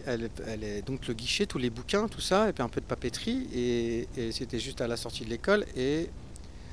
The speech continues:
donc, elle, Pif Gadget, donc passionnée par Pif Gadget, qui sortait tous les mercredis. Et puis, bah, en, en grandissant, j'ai découvert dans les rayons, euh, deux magazines. Euh,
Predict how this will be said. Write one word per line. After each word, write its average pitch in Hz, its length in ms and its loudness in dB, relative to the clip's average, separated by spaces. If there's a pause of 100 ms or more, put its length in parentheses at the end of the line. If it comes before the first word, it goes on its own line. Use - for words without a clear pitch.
(520)
donc, 143 180 -2
elle, 120 300 6 (240)
Pif 135 160 0
Gadget, 135 520 4 (1040)
donc 123 120 -6 (100)
passionnée 139 360 0
par 117 140 -4
Pif 120 200 -8
Gadget, 120 340 0
qui - 80 -10
sortait - 300 -2
tous - 160 -4
les 127 80 2
mercredis. 127 580 -2 (720)
Et 123 80 -8
puis, - 140 -8
bah, 110 640 0
en, 110 340 -2
en - 40 -4
grandissant, 117 460 -2
j'ai 170 140 2
découvert 123 460 0
dans 113 120 0
les 113 140 0
rayons, 123 380 0
euh, 107 340 0 (140)
deux 214 80 12
magazines. 139 580 2
Euh, 101 360 -8